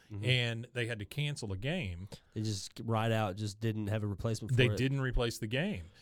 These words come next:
Speaker 2: And so there, the way of handling that was, was to, uh, have a playoff game at a neutral
Speaker 1: A
Speaker 2: site.
Speaker 1: neutral site with a coin
Speaker 2: But
Speaker 1: toss.
Speaker 2: you still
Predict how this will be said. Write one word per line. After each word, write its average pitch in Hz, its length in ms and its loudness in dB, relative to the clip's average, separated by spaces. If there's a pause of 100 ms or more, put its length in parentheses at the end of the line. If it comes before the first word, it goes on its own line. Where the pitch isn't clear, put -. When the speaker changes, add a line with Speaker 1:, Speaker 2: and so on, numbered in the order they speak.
(140)
Speaker 2:
And 127 100 2
so 131 340 4
there, 120 520 2
the 113 160 -2
way 127 240 -2
of 120 120 -2
handling 135 720 -2
that 107 380 -2
was, 117 800 2
was 117 380 0
to, 110 640 0
uh, 101 360 -4
have 135 580 -2
a 110 260 -4 (100)
playoff 147 460 0
game 117 340 -6
at 104 80 -8
a 104 120 -6
neutral 123 580 2
Speaker 1:
A 98 40 -4
Speaker 2:
site. 147 400 4
Speaker 1:
neutral 107 120 2
site 117 240 0
with 110 80 0
a 113 40 -4
coin 123 300 0
Speaker 2:
But 123 120 4
Speaker 1:
toss. - 300 6
Speaker 2:
you 135 120 4
still 120 840 2